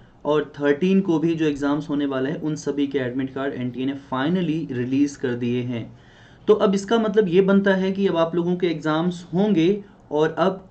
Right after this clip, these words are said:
कोई भी नया एग्जाम डेट नहीं रिलीज होगा। सबसे बड़ी प्रॉब्लम तो यही थी कैंडिडेट की कि क्या कहीं फिर से एनटीए एग्जाम का नया डेट तो रिलीज नहीं करने वाला है। तो जी हाँ, अब इस परेशानी से या इस जो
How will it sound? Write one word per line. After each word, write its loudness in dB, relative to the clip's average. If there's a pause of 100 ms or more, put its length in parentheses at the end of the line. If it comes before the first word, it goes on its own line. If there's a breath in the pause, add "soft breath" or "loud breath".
कोई 6
भी 2
नया 2
एग्जाम 0
डेट 0
नहीं 0
रिलीज -4
होगा। -2 (340 loud breath)
सबसे 0
बड़ी 2
प्रॉब्लम 2
तो 0
यही 4
थी 0
कैंडिडेट -2
की -2 (360 loud breath)
कि 2
क्या 6
कहीं 0
फिर -2
से 2
एनटीए 0 (240 loud breath)
एग्जाम 0
का -2
नया 0
डेट 0
तो 0
रिलीज -2
नहीं -4
करने -4
वाला -4
है। -8 (360 loud breath)
तो 0
जी 2
हाँ, 2
अब 2 (280)
इस -4
परेशानी 0
से -4
या 0
इस -6
जो 2